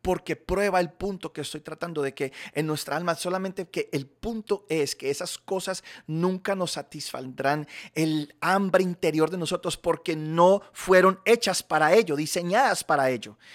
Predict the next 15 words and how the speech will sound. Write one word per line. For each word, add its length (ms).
Entonces 560
Jesús 840
le 80
está 140
diciendo, 340
no 220
se 320
afanen, 840
no 180
busquen 680
lo 240
que 180
últimamente 960
se 220
va 480